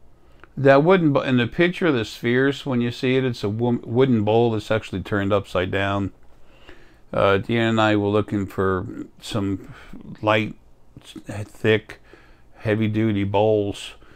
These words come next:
that would fit underneath there just to try and make the spheres nicer. And you have a little bowl you can put underneath there. Wood's kind of a good insulator, so you can, um, you can have the, uh, stones in there that you wanna,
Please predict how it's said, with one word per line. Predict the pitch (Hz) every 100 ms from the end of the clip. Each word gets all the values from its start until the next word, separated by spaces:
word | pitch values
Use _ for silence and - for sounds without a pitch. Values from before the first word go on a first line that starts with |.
| -
that | - 113
would | 107 -
fit | 117
underneath | 107 104 98 113 -
there | 110 104
just | 110 104 -
to | 107
try | - 107
and | 120
make | 104 107
the | 120
spheres | - - 113 123
nicer. | 139 160 180 - 95
And | 95 98
you | 98
have | 113 113
a |
little | 113 107
bowl | 110 117
you | 113
can | - 110 -
put | - 120
underneath | 120 104 104 156 -
there. | 104 101 - - - - - -
Wood's | 123 160 -
kind | - 127
of | 107
a |
good | 110 107
insulator, | 110 113 151 139 143 156 143 - - - -
so | - 113
you | 110 113
can, | 117 110 107
um, | 107 107 110 120 104 - - _ -
you | 113
can | 110
have | 110 120 113 113
the, | 107 107
uh, | 104 104 107
stones | - - 123 185 170
in | 107 95
there | 95 101
that | 104 107 -
you |
wanna, | 110 110 107